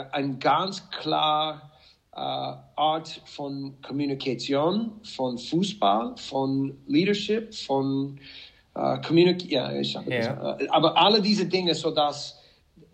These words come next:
Speaker 1: es ist, es ist einfach für alle zu folgen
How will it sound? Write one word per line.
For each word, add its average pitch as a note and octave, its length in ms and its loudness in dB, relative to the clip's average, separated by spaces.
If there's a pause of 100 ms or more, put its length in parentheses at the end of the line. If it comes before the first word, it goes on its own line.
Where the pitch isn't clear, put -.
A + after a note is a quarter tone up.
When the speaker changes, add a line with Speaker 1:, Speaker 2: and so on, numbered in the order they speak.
(160)
Speaker 1:
es E3+ 240 -4
ist, - 380 -8
es E3 160 -2
ist - 220 -6
einfach E3+ 480 0
für - 240 -6
alle D3 280 2
zu - 140 -10
folgen C#3 420 -4